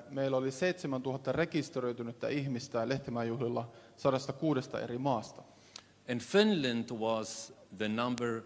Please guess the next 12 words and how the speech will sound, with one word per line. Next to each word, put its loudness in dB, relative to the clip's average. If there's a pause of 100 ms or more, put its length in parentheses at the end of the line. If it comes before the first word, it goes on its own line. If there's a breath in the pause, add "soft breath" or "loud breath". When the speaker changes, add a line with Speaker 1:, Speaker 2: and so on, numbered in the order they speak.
Speaker 2:
fifth -2
biggest 0
group 0
of -2
four 0
hundred 2
and -2
fifty -4
people -4
that -6
joined -4
us. -14